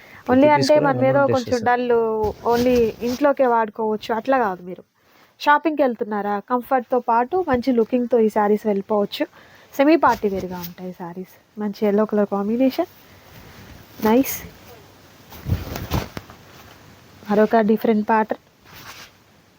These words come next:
Speaker 1: బాగుంది ఈ కలర్ కాంబినేషన్ కూడా. చాలా కూల్ ఉన్నాయండి లుక్ వైజ్ చూసుకుంటే మాత్రం.
Speaker 2: సాటిన్ షిఫాన్.
Speaker 1: ఓకే, కలర్ కాంబినేషన్ కూడా డిఫరెంట్. So, ఇలా మనకు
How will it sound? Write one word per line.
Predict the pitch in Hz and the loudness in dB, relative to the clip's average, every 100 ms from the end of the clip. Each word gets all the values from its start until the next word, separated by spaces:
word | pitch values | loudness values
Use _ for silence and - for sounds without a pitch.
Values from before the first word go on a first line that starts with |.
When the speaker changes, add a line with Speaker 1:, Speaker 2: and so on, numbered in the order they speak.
| _ _ - 208 | _ _ -6 -2
Speaker 1:
బాగుంది | 196 185 185 185 | 0 0 0 -2
ఈ | 190 | -2
కలర్ | 190 - | -6 -6
కాంబినేషన్ | 196 190 190 - 208 208 | -8 -4 -6 -6 -10 -8
కూడా. | 190 - - - - - - - - | -8 -10 -20 -20 -20 -20 -20 -14 0
చాలా | 262 269 - | 2 2 2
కూల్ | 277 285 302 277 | 4 6 6 4
ఉన్నాయండి | 220 196 190 190 196 | 2 -2 -2 -2 0
లుక్ | 202 - | -2 0
వైజ్ | 220 202 - | 0 0 -4
చూసుకుంటే | 185 - 190 185 190 | -6 -6 -6 -2 -2
మాత్రం. | 190 - 302 - - - - _ - - - - - - - - - - - - - - | -2 -2 -6 -6 -20 -20 -20 _ -20 -20 -20 -16 -16 -16 -20 -20 -20 -20 -20 -20 -14 -4
Speaker 2:
సాటిన్ | - 123 107 107 | 0 2 2 -2
షిఫాన్. | - 98 95 87 95 - - 202 | -2 -2 -2 -4 -10 -18 -6 -2
Speaker 1:
ఓకే, | 196 - 175 185 - - _ - - - - - - - - | -2 -2 -4 -4 -12 -20 _ -20 -20 -20 -20 -20 -20 -14 0
కలర్ | 277 277 | 2 4
కాంబినేషన్ | 269 226 226 208 214 | 2 2 0 0 -2
కూడా | 226 202 | 0 0
డిఫరెంట్. | 185 - 180 185 - - - - - - - - - - | -2 -4 -10 -10 -12 -10 -10 -12 -20 -20 -20 -20 -10 2
So, | 349 | 6
ఇలా | 359 392 320 | 6 6 4
మనకు | 320 311 | 2 2